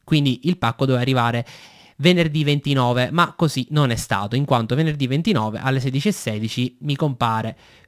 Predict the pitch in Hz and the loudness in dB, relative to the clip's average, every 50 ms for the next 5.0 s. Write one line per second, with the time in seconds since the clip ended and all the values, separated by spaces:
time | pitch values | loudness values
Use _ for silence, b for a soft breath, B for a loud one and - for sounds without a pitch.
0 | b _ - 180 175 151 - - 170 160 123 107 104 107 - _ 104 117 - - | b _ -2 0 2 2 2 2 2 2 2 2 0 -4 -6 _ -10 -6 0 2
1 | 180 170 - 143 127 123 131 147 151 175 160 120 110 110 - - 117 117 147 151 | 2 2 2 2 0 0 0 0 2 2 0 0 -2 -6 -6 -6 -2 0 2 2
2 | 151 143 135 123 117 113 120 123 135 135 131 127 123 120 110 110 110 110 - - | 2 2 2 2 0 0 0 0 0 0 2 2 0 0 -2 -4 -6 -6 -6 -8
3 | - - 139 - - 110 - - - - - - 120 - - 143 127 123 - - | -6 -6 -6 -4 -4 -8 -8 -8 -12 -14 -16 -16 -6 -2 0 2 2 0 -2 -4
4 | _ _ - 156 143 147 147 127 - - 139 - - 147 139 131 127 123 - _ | _ _ 0 0 2 2 2 0 0 -2 -4 -2 0 0 2 2 0 -2 -6 _